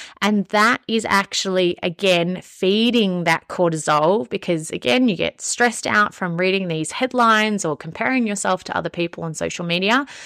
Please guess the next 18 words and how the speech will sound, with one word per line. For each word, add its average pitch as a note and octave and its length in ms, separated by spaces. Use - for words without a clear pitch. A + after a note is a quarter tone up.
So A3+ 160
we A3+ 100
really A3+ 380
need G3+ 320
to, F3+ 420
you F#3 60
know, E3 320
take G3 240
time F3+ 300
out E3+ 320
from E3 460
screens F#3+ 800
when G3+ 300
we're F#3+ 100
having F3 680
that E3 480
me F3+ 360
time F3+ 580